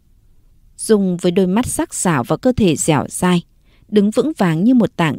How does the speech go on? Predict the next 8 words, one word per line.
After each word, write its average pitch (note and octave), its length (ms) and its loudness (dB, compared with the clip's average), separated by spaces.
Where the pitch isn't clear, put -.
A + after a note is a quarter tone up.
đá D#3 240 0
kiên G#3+ 180 2
cố. F3 320 4
Cô D4 100 0
nhẹ G#3+ 220 2
nhàng D#3+ 280 0
di B3+ 200 0
chuyển, F3 300 2